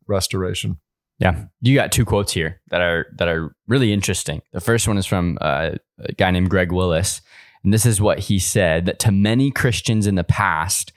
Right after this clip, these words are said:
Speaker 2: a church without discipline would hardly have counted as a church. And then I actually want to pair these together. The second one is by John Dagg, and he says, "When a church leaves discipline, Christ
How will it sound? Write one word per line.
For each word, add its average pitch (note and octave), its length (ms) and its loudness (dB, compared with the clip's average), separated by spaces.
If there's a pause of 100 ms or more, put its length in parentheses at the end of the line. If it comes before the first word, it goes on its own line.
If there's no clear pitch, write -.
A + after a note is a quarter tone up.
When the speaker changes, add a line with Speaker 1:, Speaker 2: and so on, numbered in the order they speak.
(300)
Speaker 2:
a G2 160 2
church - 540 0
without G2 500 0
discipline F2+ 760 0 (480)
would A2 180 2
hardly C#3+ 640 0
have G2+ 360 0
counted F#2+ 800 0 (500)
as F2+ 200 2
a E2 80 2
church. - 880 -2 (180)
And G#2+ 120 0
then A2+ 100 2
I A#2 60 2
actually C3+ 300 0
want A#2 100 0
to G2 120 0
pair A2+ 160 2
these G2 220 0
together. F#2 320 2
The G2 220 -2
second C#3+ 400 -2
one F#2+ 320 0 (200)
is - 80 -14
by G2+ 120 0
John G2 300 2
Dagg, F2+ 220 0
and E2+ 120 0
he - 20 -2
says, G2 240 0
"When F#2+ 140 0
a E2 60 -2
church - 520 0 (280)
leaves A2 460 2
discipline, F2+ 800 0 (360)
Christ G2 640 0